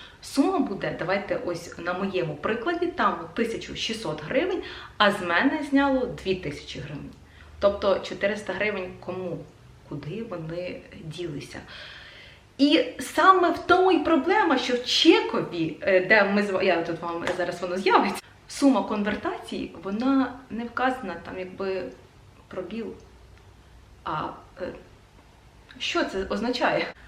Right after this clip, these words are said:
Просто, е, коли я зробила це замовлення, яке зараз вам покажу, тут велика коробка, е, сайт ще не вказував. Я зараз про Resort говорити в більшості, тому що саме на його приклад я показую. Resort не говорив,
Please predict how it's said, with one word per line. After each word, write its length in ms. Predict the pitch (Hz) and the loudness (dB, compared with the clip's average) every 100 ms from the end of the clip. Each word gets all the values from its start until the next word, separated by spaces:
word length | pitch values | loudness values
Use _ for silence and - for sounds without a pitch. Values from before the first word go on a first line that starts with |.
| - - | -16 6
Просто, 720 | 285 349 - 277 262 247 240 | 8 8 6 6 8 6 4
е, 80 | 208 | 0
коли 280 | 208 220 277 | 2 4 6
я 180 | 277 | 6
зробила 360 | 254 214 240 240 | 6 4 6 4
це 180 | 233 214 | 4 2
замовлення, 600 | 247 208 285 392 349 226 | 2 6 4 6 2 2
яке 200 | 190 202 | 0 0
зараз 260 | 190 196 - | 0 -2 -4
вам 100 | 185 | -10
покажу, 340 | - - 165 | -8 -6 -4
тут 180 | 180 - | -4 -2
велика 260 | 175 170 | -4 -4
коробка, 560 | - 208 262 320 208 - - - - - 196 | -8 -2 -2 -2 -4 -6 -10 -20 -20 -6 4
е, 220 | 185 180 | 4 4
сайт 340 | - 294 370 | 6 6 6
ще 160 | - 220 | 4 4
не 100 | 226 | 4
вказував. 460 | 240 240 202 147 170 | 6 4 4 0 -4
Я 100 | 262 | 0
зараз 200 | 233 - | -2 -2
про 120 | 180 | -4
Resort 520 | 180 180 165 - 151 | -4 -2 -4 -4 -8
говорити 380 | 170 196 233 - | -4 -2 -2 -4
в 100 | - | -6
більшості, 440 | 180 - 143 151 | -6 -6 -10 -10
тому 200 | 156 165 | -8 -8
що 100 | 165 | -4
саме 260 | 165 175 165 | 4 4 4
на 60 | |
його 160 | 170 180 | -2 -2
приклад 340 | 185 170 160 156 | -2 -2 -4 -4
я 80 | - | -4
показую. 460 | 175 339 - 277 - - - | 0 4 4 4 0 -6 -2
Resort 640 | 196 190 311 523 - - | 0 4 4 4 2 -4
не 280 | 196 214 349 | 0 6 6
говорив, 680 | - 262 233 233 320 381 | 6 2 4 4 6 6